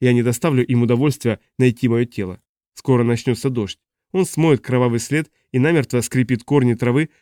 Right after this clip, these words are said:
соединив в единое целое куски дёрна. Если эти подонки когда-нибудь захотят похвастаться, что убили наёмника, то пусть сначала заслужат это. Они получат такой подарок лишь потому, что это он свалял дурака,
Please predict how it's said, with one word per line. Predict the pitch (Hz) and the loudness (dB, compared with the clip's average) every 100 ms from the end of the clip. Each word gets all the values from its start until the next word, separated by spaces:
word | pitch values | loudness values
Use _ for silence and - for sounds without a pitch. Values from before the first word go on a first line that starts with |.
| - | -4
соединив | 135 127 127 175 165 | 0 2 4 2 0
в | |
единое | 120 123 127 117 | -2 0 2 0
целое | 113 160 139 | 0 0 0
куски | 110 117 - 120 | -2 -6 -6 -4
дёрна. | 110 98 98 - _ _ _ _ - | -4 -6 -10 -14 _ _ _ _ 0
Если | 131 - 139 | 2 2 0
эти | 135 127 | -2 0
подонки | 139 127 131 107 | 0 0 0 -2
когда-нибудь | 113 120 127 117 110 110 | -4 0 2 2 0 -2
захотят | 131 120 131 127 123 | -4 -2 -2 -2 -2
похвастаться, | 131 - 131 - 110 117 | -4 -2 -2 -4 -8 -8
что | - 135 | 0 0
убили | 117 117 | 2 2
наёмника, | 113 117 151 139 104 95 - _ _ _ | 2 0 0 -2 -4 -10 -14 _ _ _
то | 139 | -2
пусть | 196 196 | -2 0
сначала | 135 139 127 | 0 2 2
заслужат | 120 143 - 127 110 - | 2 -2 -2 -2 -2 -6
это. | 104 95 92 _ _ | -10 -12 -16 _ _
Они | - 135 127 | 0 2 4
получат | 127 156 135 107 | 2 2 0 -4
такой | 120 127 | 0 0
подарок | 127 131 135 113 | 2 0 0 -2
лишь | 120 - | -6 -4
потому, | 120 127 147 165 _ _ _ | -4 0 0 -2 _ _ _
что | - 135 | 0 2
это | 127 131 | 2 0
он | - 147 | 0 -2
свалял | - 127 123 | 0 0 0
дурака, | 110 120 113 156 | 0 -2 -2 -4